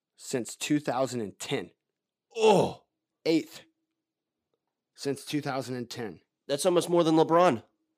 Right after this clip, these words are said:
Speaker 1: Right now, they are five and two in those matchups, but only two and two in the College Football Playoff National Championship game.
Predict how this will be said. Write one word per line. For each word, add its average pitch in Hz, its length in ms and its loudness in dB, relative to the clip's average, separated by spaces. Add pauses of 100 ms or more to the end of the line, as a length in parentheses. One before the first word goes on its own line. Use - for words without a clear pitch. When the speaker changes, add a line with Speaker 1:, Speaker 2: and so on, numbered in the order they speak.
(320)
Speaker 1:
Right 156 200 2
now, 156 160 2
they 151 140 2
are 131 100 0
five 151 380 -2
and 143 120 -4
two 131 380 -6 (840)
in 120 180 -8
those 113 200 -6
matchups, 104 580 -16 (1500)
but 143 320 -2
only 135 200 -2
two 190 220 -2
and 139 100 -2
two 110 260 -8 (320)
in 110 60 -12
the 110 80 -10
College 127 300 -6
Football 120 340 -12
Playoff 117 320 -8
National 113 380 -12
Championship 107 640 -14
game. 82 280 -18